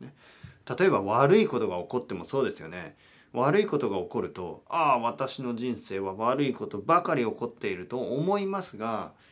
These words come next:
いいこともあるんですよ。いいことやたくさんのニュートラルなことが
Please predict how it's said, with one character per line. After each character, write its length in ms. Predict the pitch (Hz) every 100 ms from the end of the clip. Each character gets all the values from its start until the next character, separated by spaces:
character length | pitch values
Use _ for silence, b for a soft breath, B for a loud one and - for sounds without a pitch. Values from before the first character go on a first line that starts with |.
| b -
い 120 | 247
い 40 |
こ 100 | 294
と 120 | 392 -
も 160 | 98
あ 40 | 175
る 60 |
ん 80 | 370
で 60 | 104
す 100 | -
よ。 320 | 90 - - _
い 120 | 143
い 40 | 123
こ 160 | 110
と 320 | - 87 73 -
や 420 | - 123 107 76 -
た 120 | - 107
く 100 | -
さ 100 | 156
ん 80 |
の 80 | 123
ニ 200 | 92 117
ュ 80 | 170
ー 40 |
ト 160 | 147 107
ラ 100 | 92
ル 100 | 85
な 100 | 80
こ 120 | 80
と 120 | 90 95
が 160 | -